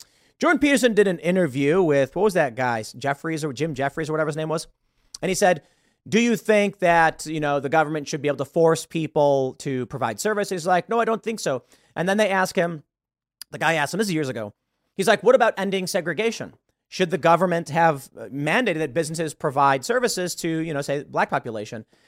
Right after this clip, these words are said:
And Jordan Peterson says, "I think they should have." And then he's like, "But that's contradictory." And Jordan goes, "Yeah, maybe I was wrong about that."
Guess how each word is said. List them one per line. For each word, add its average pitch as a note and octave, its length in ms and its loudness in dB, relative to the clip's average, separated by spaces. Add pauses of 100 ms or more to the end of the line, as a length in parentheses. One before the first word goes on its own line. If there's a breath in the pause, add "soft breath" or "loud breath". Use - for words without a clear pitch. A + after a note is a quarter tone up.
(120)
And F#3 140 -2
Jordan A3+ 240 2
Peterson A3 320 2
says, F#3 320 -4 (960 loud breath)
"I C#4 80 2
think D#4 160 0
they E4+ 100 4
should F4 220 4
have." C#3+ 220 4 (400 loud breath)
And E3+ 140 -4
then F3 40 0
he's E3+ 120 0
like, E3 180 2
"But C3 80 -6
that's C#3 140 -6
contradictory." G3 680 -2
And B2+ 100 -6
Jordan D3+ 240 0
goes, D3 360 -2
"Yeah, F4 120 0
maybe E4+ 240 0
I E4+ 60 6
was C#4+ 140 0
wrong B3 180 2
about D#3 280 0
that." G2+ 180 -10